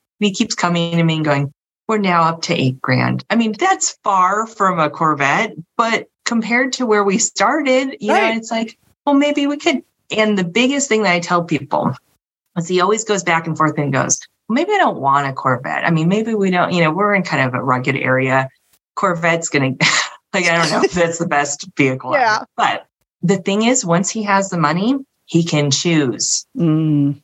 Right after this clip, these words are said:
Speaker 2: love
Speaker 1: And
Speaker 2: it.
Speaker 1: that's what money is supposed to be about, is your choice. So you might save all this money up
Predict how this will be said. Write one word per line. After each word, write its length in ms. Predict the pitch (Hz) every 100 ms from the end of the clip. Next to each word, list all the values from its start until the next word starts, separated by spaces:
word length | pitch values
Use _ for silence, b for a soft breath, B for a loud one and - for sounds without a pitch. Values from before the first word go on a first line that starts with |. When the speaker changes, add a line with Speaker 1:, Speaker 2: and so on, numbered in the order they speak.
| _
Speaker 2:
love 200 | 151 160
Speaker 1:
And 80 | 151
Speaker 2:
it. 40 | 147
Speaker 1:
that's 280 | 156 -
what 120 | 175 156
money 300 | 151 147 143
is 140 | 135
supposed 400 | 127 131 127 -
to 80 | 127
be 160 | 127
about, 280 | 123 117 120
is 220 | - -
your 220 | 151 135 127
choice. 440 | - 151 113 147
So 80 | 156
you 300 | 147 185 233
might 400 | 233 196 180 -
save 260 | - 156
all 220 | 139 165 202
this 240 | 202 -
money 260 | 180 180 170
up 160 | -